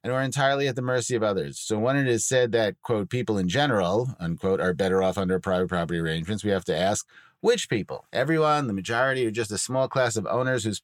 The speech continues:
prosperity is so great as to offset the consequent immiseration of the others in an aggregative utilitarian calculus?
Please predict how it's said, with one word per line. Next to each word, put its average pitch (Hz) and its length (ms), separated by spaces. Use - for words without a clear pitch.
prosperity 120 640
is 110 100
so 127 220
great 120 260
as 117 120
to - 120
offset 123 420
the 101 80
consequent 135 720
immiseration 151 920
of 117 140
the 117 100
others 123 300
in 117 80
an 113 200
aggregative 104 760
utilitarian 120 920
calculus? - 580